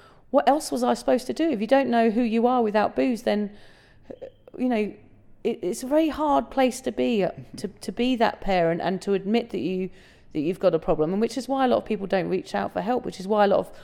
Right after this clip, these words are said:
Speaker 1: a lot of this sort of grey area drinking goes missed, because you wanna give the impression that you're a great mum. So you go out to mothers groups and things, you talk about feed times and all of these things.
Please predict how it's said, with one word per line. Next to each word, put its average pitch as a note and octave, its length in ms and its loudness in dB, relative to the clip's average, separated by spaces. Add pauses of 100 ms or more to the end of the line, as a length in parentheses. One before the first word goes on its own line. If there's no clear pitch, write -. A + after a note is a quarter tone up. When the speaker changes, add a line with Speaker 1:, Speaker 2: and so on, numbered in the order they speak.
(140)
Speaker 1:
a G#3 60 2
lot A#3+ 140 8
of F#3+ 120 -2
this G3+ 140 -2
sort - 260 -6
of F#3 120 -10
grey G3+ 200 6
area F#3+ 260 2
drinking F#3+ 360 -4
goes F#3+ 320 2
missed, A3 400 -2 (360)
because C#4 200 0
you D4+ 80 2
wanna E4 220 4
give B3 240 -2
the A3 120 0
impression A3 520 0
that G3+ 100 -2
you're G3+ 140 0
a F#3+ 40 -2
great A3 320 2
mum. G3+ 520 0 (320)
So - 160 -6
you B3+ 80 0
go B3+ 180 2
out C4 220 -2
to A3+ 100 -4
mothers A3 320 0
groups A3+ 300 0
and G3+ 80 -14
things, A3 240 -4
you G3+ 80 -12
talk A#3 320 -2
about G#3+ 280 -2
feed A3+ 300 -4
times G#3 320 -4
and G#3+ 80 -6
all A3+ 100 0
of A3 100 -6
these G#3+ 160 -8
things. A3+ 220 -4